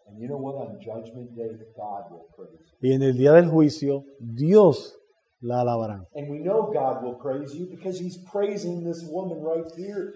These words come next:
Speaker 1: in his word.
Speaker 2: Y sabemos que Dios la alabará porque Él la está alabando aquí en este versículo, en su palabra.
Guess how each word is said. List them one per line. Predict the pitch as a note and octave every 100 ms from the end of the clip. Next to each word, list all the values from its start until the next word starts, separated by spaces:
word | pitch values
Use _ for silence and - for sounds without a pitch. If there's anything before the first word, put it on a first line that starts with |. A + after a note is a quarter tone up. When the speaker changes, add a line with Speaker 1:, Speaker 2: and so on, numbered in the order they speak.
| -
Speaker 1:
in | E3
his | F3+ E3+
word. | D3+ G#3 G#3+ C#3+ - -
Speaker 2:
Y | C#3
sabemos | - D3 D3 E3+
que | F3 F3+
Dios | E3 F3+ G3+ F#3
la | F3 E3+
alabará | E3 E3 D#3+ G3+ C#4+ C#4
porque | F#3 E3 F3+ F3 F#3+
Él |
la | G3
está | F#3+ G3
alabando | F#3 F3+ F#3+ C4 G#3+
aquí | F#3 - G#3+ B3 F#3+
en | E3+
este | - F#3
versículo, | F#3+ F3+ B3+ B3+ F#3+ F3+ - - - -
en | F3
su | G#3
palabra. | A#3 A#3 D4+ G#3 A2